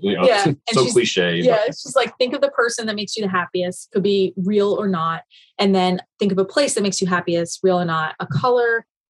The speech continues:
Speaker 2: and there was something else. And then, so the idea is that you have these things in your toolbox. Um, I did the E M D R first, and I was telling him, I'm like,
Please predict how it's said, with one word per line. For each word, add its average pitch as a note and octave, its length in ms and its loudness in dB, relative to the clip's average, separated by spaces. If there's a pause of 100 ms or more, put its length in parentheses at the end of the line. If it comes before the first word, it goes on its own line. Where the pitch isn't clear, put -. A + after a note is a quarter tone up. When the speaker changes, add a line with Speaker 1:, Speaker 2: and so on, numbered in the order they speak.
(200)
Speaker 2:
and G#3 80 0
there G3+ 80 4
was F#3 80 0
something G3 260 2
else. F3 380 0
And G3 120 2
then, F3+ 280 2 (220)
so - 120 0
the A3 140 2
idea B3 260 0
is G#3+ 140 0
that F#3+ 220 0 (440)
you G#3+ 200 0
have A#3 340 0
these A3 320 0
things G#3+ 320 0
in G3 100 2
your F#3 140 2
toolbox. F3+ 920 0 (680)
Um, F3+ 520 2
I G#3+ 100 2
did A#3+ 200 0
the A3+ 120 -2
E A3+ 100 -2
M G#3 180 0
D G3 120 2
R F3+ 200 2 (160)
first, - 720 -2 (320)
and F#3 260 2
I F#3+ 160 2
was F#3+ 240 0 (160)
telling F#3+ 320 2
him, G3 220 0
I'm F3+ 100 0
like, F#3 220 0